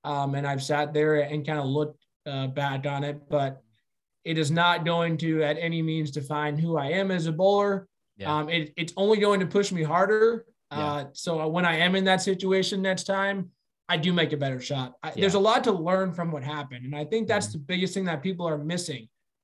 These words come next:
Speaker 1: is regardless of what was said, regardless of the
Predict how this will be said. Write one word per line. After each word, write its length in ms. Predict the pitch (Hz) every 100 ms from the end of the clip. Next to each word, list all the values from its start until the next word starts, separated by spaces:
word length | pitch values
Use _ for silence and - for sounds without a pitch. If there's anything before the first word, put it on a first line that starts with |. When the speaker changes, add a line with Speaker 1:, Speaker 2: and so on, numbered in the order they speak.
| _
Speaker 1:
is 180 | 175 160
regardless 540 | 214 196 285 330 262
of 100 | 214
what 160 | 190 202
was 180 | 175 -
said, 440 | 180 160 143 135 - _ _ _ _ _
regardless 600 | 160 165 190 214 220 196 -
of 600 | 175 170 170 165 151 135 - _ _ _
the 420 | 165 160 143 139